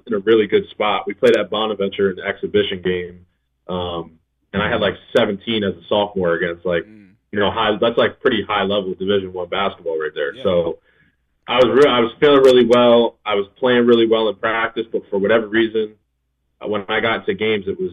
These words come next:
Speaker 1: it was different. You know, like, I couldn't figure out how to get past that mental stuff. It really bothered me. Like, my anxiety would, like, just totally make me a different player. Like, I had trouble breathing when I was playing. I would
Speaker 2: Wow.
Speaker 1: just think bad, bad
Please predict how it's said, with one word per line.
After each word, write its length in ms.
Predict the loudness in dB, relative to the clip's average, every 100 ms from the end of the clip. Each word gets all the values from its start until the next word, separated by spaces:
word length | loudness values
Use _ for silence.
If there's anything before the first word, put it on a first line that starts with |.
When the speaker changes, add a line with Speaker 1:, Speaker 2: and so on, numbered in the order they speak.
| -6
Speaker 1:
it 80 | -4
was 100 | -4
different. 400 | -2 -4 -4 -12 _
You 60 | -8
know, 160 | -4
like, 160 | -4 -4
I 60 | -6
couldn't 380 | -2 -2 -4 -14 _
figure 280 | -4 0 0
out 220 | 0 -2 -4
how 140 | -8
to 140 | -8
get 280 | -6 -6 -6
past 280 | -8 -8 -6
that 240 | -8 -6 -10 _
mental 460 | -6 -6 -4 -6 -8 -8
stuff. 240 | -8 -6
It 180 | -6 -4
really 260 | -4 -4 -4
bothered 480 | -4 -4 -2 -4 -6
me. 340 | -6 -6 -6
Like, 240 | -8 -10 -12 _ _ _ _ _ _
my 100 | -6
anxiety 440 | -6 -4 -2 0 -2
would, 120 | -4
like, 280 | -4 -4 -6
just 180 | -8 -8 -12 _ 2
totally 320 | 6 8 6
make 220 | 4 2 2
me 120 | 2
a 40 |
different 320 | 2 0 -2
player. 320 | -4 -4 -4 -4
Like, 180 | -6 -6
I 100 | -4
had 180 | -4
trouble 240 | -2 -4 -2 2
breathing 340 | 4 6 4
when 120 | 4
I 80 | 2
was 140 | 0 -2
playing. 560 | -4 -2 0 0 0 -4
I 100 | -8
would 140 | -10
Speaker 2:
Wow. 60 | -10
Speaker 1:
just 160 | -14 -14 _ _ _
think 220 | 0 0
bad, 340 | 0 0 -2 -6 _ -4
bad 280 | -2 -2